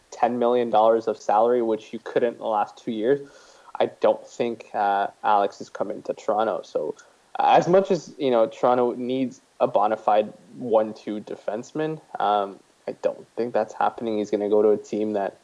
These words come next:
can afford him or can trade for him and will be willing to trade for him. Uh, in ter-, sorry, trade the other players to get him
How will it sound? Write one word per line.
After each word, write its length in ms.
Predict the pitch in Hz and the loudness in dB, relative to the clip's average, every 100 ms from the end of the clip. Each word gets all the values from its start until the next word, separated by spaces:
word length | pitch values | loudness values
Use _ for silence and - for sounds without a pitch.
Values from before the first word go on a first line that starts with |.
| - | -14
can 140 | - 104 | -6 -6
afford 340 | - 120 117 | 0 4 4
him 160 | 123 117 | 4 2
or 120 | 101 | -2
can 200 | - 101 | -2 -10
trade 320 | - - 117 | -6 -2 -2
for 240 | - 127 120 | 2 2 4
him 120 | 113 | 2
and 180 | 101 - - | -4 -8 -4
will 280 | 113 123 123 | 2 4 4
be 160 | 127 | 2
willing 300 | 127 131 139 | 2 2 2
to 80 | 139 | -4
trade 240 | 135 139 135 | -4 -4 -2
for 180 | 139 139 | -2 -2
him. 120 | 139 _ _ _ _ | -4 _ _ _ _
Uh, 200 | - 104 - | 0 0 0
in 140 | 117 | -4
ter-, 160 | 127 - | -4 -6
sorry, 220 | - - | -4 -4
trade 200 | - 110 | 0 2
the 60 | 107 | 4
other 200 | 113 113 | 4 2
players 340 | - 113 104 | 4 4 4
to 100 | - - | -2 -14
get 180 | - 117 | -4 0
him 140 | 143 | 0